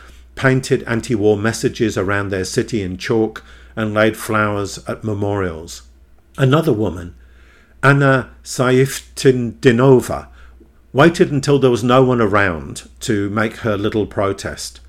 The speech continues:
She said, "I've already spent eight days in jail for protesting mobilization,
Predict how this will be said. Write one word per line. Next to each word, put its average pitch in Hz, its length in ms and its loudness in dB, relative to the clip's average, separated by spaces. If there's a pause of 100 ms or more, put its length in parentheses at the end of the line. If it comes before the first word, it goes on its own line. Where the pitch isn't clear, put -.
(640)
She 165 200 0
said, 156 240 2
"I've 143 160 2
already 170 260 6
spent - 320 -2
eight 127 240 -2
days 113 300 0
in 104 160 -6
jail 101 280 0
for 104 140 -8
protesting 104 720 -6
mobilization, 95 1000 -6